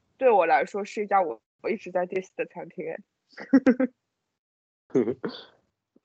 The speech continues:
Speaker 2: 那兔子？
Speaker 1: 就是我不是，我不，我不是那么喜欢 Solo，我，我不知道为什么，就是觉得他那边的东西好吃是好吃，但是没有到他宣传的那么好吃。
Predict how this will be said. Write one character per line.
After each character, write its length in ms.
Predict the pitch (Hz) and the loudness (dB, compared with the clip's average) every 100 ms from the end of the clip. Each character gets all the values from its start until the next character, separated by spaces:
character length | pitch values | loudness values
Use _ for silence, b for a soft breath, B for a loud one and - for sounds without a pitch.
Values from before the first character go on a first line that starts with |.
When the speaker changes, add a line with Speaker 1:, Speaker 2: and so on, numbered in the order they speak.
| _ 107 | _ -2
Speaker 2:
那 220 | 104 101 | 0 0
兔 160 | - | -2
子？ 180 | 135 202 | -4 -2
Speaker 1:
就 40 | 185 | 0
是 100 | 247 | 2
我 280 | 202 196 185 | 4 4 2
不 80 | |
是， 160 | 214 - | -4 2
我 140 | 220 202 | 4 4
不， 160 | 185 - | 0 0
我 120 | 226 | 2
不 120 | 202 | 2
是 100 | 233 | -2
那 140 | 294 302 | -2 -2
么 100 | 240 | 0
喜 140 | 190 | 0
欢 180 | 180 175 | -2 -2
Solo， 500 | 202 185 185 170 160 | 4 6 6 2 -2
我， 160 | 190 185 | -6 -4
我 200 | 190 190 | -4 -4
不 100 | 208 | 2
知 80 | |
道 80 | 254 | 2
为 160 | 311 285 | 4 -2
什 140 | 226 | -8
么， 260 | 156 - 240 _ _ _ | -14 -16 -20 _ _ _
就 120 | - | -10
是 160 | 311 285 | -8 -4
觉 100 | 247 | 0
得 140 | 226 | 0
他 100 | 226 | 0
那 140 | 269 269 | -2 0
边 120 | 262 | 2
的 120 | 262 | 2
东 220 | 233 247 247 | 0 -4 -6
西 280 | - 247 254 | -6 -6 -4
好 180 | - - | -2 0
吃 160 | - | 0
是 160 | 277 294 | -2 0
好 200 | 240 113 | 2 0
吃， 200 | - 226 | -2 -2
但 280 | 247 240 247 | 2 2 2
是 280 | - 247 220 | -4 -4 -2
没 140 | 214 | 2
有 180 | 240 190 | 2 2
到 240 | - 226 208 | 4 2 2
他 180 | 220 | -2
宣 260 | 226 254 262 | 0 0 0
传 200 | 285 196 | 0 -6
的 80 | 170 | -4
那 100 | 170 | -4
么 140 | 160 | -4
好 200 | 175 - | -4 -6
吃。 360 | - - - | -8 -18 -16